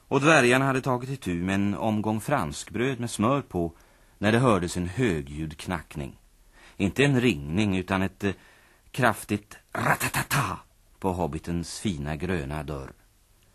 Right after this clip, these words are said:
Någon bultade på den med en käpp. Bilbo rusade genom korridoren,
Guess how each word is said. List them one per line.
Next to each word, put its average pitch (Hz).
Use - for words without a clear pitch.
Någon 110
bultade 104
på 87
den 87
med 87
en 85
käpp. -
Bilbo 147
rusade 110
genom 107
korridoren, 82